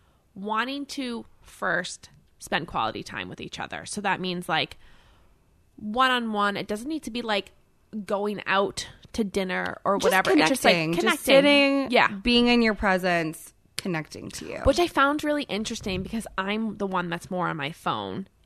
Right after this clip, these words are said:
Speaker 1: and, like, more sometimes disengaged in those moments where we can be more engaged. Like,
Speaker 2: Sure.
Speaker 1: at nighttime when you're sitting on the couch and watching T V, like,
Speaker 2: Yeah.
Speaker 1: there can be times that you can have quality time in those moments.
Speaker 2: Yeah.
Speaker 1: And so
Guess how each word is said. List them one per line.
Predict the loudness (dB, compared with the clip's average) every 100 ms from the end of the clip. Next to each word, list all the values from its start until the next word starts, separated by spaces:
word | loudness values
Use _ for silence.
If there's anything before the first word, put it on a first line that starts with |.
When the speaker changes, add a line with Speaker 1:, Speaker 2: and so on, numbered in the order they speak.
| -4
Speaker 1:
and, | -2
like, | -2 -2
more | 0 2 2
sometimes | 0 -6 -6 -8
disengaged | -6 -8 -6 -8 -6 -6 -6 -6
in |
those | -6 -6 -4
moments | -6 -6 -8 -4
where | -4
we | -4
can | -10 -8 -8
be | -6 -8
more | -8 -4 -4
engaged. | -2 -4 -2 0 2 4
Like, | 6 4
Speaker 2:
Sure. | 2 2 2
Speaker 1:
at | 0
nighttime | -2 -2 -2 -2
when | -2
you're | -4
sitting | -8 -4 -4
on |
the | -4
couch | -8 -8 -8
and | -10 -10
watching | -10 -10 -10
T | -8 -8
V, | -8 -8
like, | -4 2
Speaker 2:
Yeah. | 6
Speaker 1:
there | 6
can | 4
be | -4
times | -4 0 0 0
that | -6
you | -6 -6
can | -6 -6 -8 _ _ _ _ -6
have | 2 2
quality | 4 2 2
time | -2 -2
in | -2
those | -4 -4
moments. | -4 -2 -4 -6 -4 -6 -6 _
Speaker 2:
Yeah. | 0 2 4 2 -4
Speaker 1:
And | -4 -4
so | 0 2 4 2